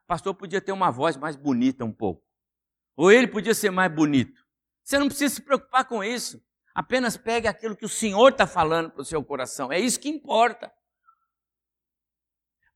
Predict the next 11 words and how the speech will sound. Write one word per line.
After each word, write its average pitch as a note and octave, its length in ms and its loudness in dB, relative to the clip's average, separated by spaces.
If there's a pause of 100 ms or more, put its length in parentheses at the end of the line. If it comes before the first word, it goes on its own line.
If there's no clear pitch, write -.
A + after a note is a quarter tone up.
(100)
Paulo G3 340 4
vai F3+ 200 2
lá, F#3 300 0 (800)
ora F#3+ 320 6
em B3 100 -2
cima A3 340 -6
do D#3+ 100 -8
camarada. A#2+ 600 -6 (640)
O C#3 100 -6
milagre A3 680 4
acontece, D#3+ 760 0